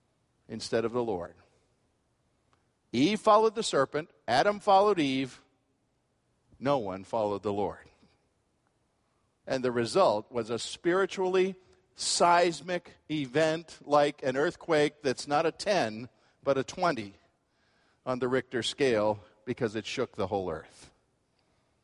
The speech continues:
That's the analysis of a great fall. Now we look at verse seven, particularly the first part of verse seven in Genesis three, and we see what happened immediately, the paralysis of guilt and shame.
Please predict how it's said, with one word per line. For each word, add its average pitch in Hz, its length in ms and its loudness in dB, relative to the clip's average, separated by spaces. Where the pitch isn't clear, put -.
That's 101 280 -6
the 113 140 -4
analysis 95 640 -8
of 87 100 -14
a 87 60 -12
great 90 300 -6
fall. - 440 -6
Now 151 200 2
we 165 100 4
look 175 180 2
at 147 160 2
verse 156 220 0
seven, 139 580 2
particularly 151 600 0
the 131 100 0
first - 400 -2
part 277 240 2
of 143 140 -2
verse 110 240 -2
seven 113 400 -2
in 120 100 -6
Genesis 113 500 -6
three, 123 380 -2
and 160 100 -6
we 180 80 -2
see 202 280 -4
what 180 180 2
happened 185 400 -4
immediately, 180 560 -2
the 160 100 2
paralysis 175 960 0
of 151 240 -4
guilt 156 260 0
and 147 140 -4
shame. 143 460 -2